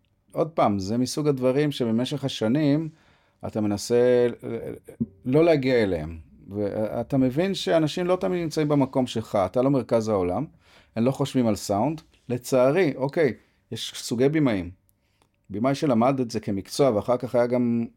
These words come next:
טוב במה שהוא עושה, זה דבר אחד. יש כאלה שרק, שלא למדו את זה כמקצוע, כי זה כמו שחקן.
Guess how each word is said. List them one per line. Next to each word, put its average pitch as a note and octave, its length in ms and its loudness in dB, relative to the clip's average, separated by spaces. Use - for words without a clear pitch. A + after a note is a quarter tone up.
טוב G3 240 0
במה B2+ 180 4
שהוא A2+ 180 -4
עושה, A#2+ 320 0
זה G2+ 160 -8
דבר A2+ 280 2
אחד. G2+ 300 -2
יש - 100 -8
כאלה E3 180 0
שרק, D3 500 -2
שלא C3 340 2
למדו D3+ 280 4
את D#3+ 80 0
זה C#3 80 -4
כמקצוע, A2 720 0
כי A2 280 -6
זה - 140 -12
כמו C#3 160 -2
שחקן. B2 560 -4